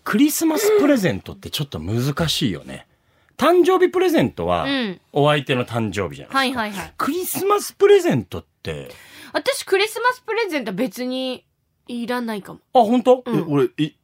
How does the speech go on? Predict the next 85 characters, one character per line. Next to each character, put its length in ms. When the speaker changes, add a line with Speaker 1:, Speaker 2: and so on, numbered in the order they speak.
Speaker 3:
一 160
生 200
の 180
う 60
ち 120
で、 200
プ-、 120
く-、 280
わ-、 260
渡 220
し 40
た 80
こ 100
と 100
な 160
い 60
気 80
が 80
す 100
る。 80
Speaker 1:
あ、 60
本 280
当？ 60
Speaker 2:
ク 60
リ 100
ス 140
マ 140
ス 140
プ 100
レ 220
ゼ 160
ン 140
ト 120
難 240
し 100
い。 240
Speaker 1:
あ、 160
で 60
も 60
食 380
事 160
と 120
か。 300
Speaker 2:
そ 120
う 20
そ 100
う 40
そ 100
う 20
そ 80
う。 60
が 120
い 140
い 20
ね。 80
Speaker 1:
が 120
い 80
い 40
ん 60
か 120
ね。 140
Speaker 2:
う 40
ん 760
う 40
ん。 40
が 140
い 80
い。 80
Speaker 1:
一 40
緒 200
に 120
何 260
か 100
す 160
る 100
と 120
か。 60
Speaker 2:
そ 100
う 20
そ 80
う 40
そ 20
う 0
そ 100
う。 100